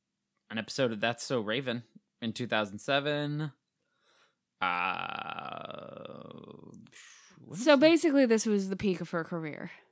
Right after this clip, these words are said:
Speaker 1: She had recurring roles on T V shows. Mysterious Ways and Wild Card. I've never,
Speaker 2: Never
Speaker 1: I've
Speaker 2: heard of
Speaker 1: never
Speaker 2: either
Speaker 1: heard
Speaker 2: of
Speaker 1: of either
Speaker 2: those,
Speaker 1: of them,
Speaker 2: yeah.
Speaker 1: yeah. She was on an episode of Poltergeist: The Legacy T V show in nineteen ninety-seven.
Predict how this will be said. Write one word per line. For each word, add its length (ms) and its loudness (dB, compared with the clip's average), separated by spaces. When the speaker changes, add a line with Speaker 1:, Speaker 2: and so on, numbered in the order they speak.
Speaker 1:
She 320 -8
had 460 -6
recurring 600 -2
roles 400 -2
on 240 -4
T 200 -6
V 180 -6
shows. 680 -6
Mysterious 720 -4
Ways 400 -2
and 260 -4
Wild 380 -2
Card. 360 -2
I've 220 -8
never, 240 -2
Speaker 2:
Never 240 4
Speaker 1:
I've 60 6
Speaker 2:
heard 140 10
of 80 6
Speaker 1:
never 140 8
Speaker 2:
either 100 8
Speaker 1:
heard 120 6
Speaker 2:
of 80 2
Speaker 1:
of 60 6
either 180 6
Speaker 2:
those, 140 4
Speaker 1:
of 60 2
them, 240 4
Speaker 2:
yeah. 60 2
Speaker 1:
yeah. 120 -4
She 180 -6
was 180 -4
on 140 -2
an 100 -2
episode 460 -4
of 120 -12
Poltergeist: 640 -4
The 100 -4
Legacy 480 -2
T 180 -6
V 180 -6
show 400 -6
in 140 -8
nineteen 320 -8
ninety-seven. 720 -6